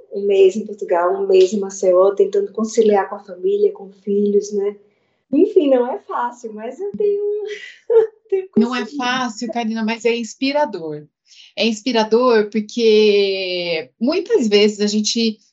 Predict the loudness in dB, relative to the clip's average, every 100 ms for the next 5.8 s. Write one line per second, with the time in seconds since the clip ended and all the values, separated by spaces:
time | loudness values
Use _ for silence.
0 | _ -8 -4 -2 -2 -2 -2 -2 -2 -2
1 | -2 -6 -10 _ _ -6 -2 0 0 -2
2 | -4 -6 -8 -2 0 2 0 -2 -6 -12
3 | -10 -8 -10 -12 _ _ -10 -2 -2 -2
4 | -4 -2 2 2 0 -6 -12 -6 -6 -6
5 | -8 -8 -8 -8 -10 -10 -12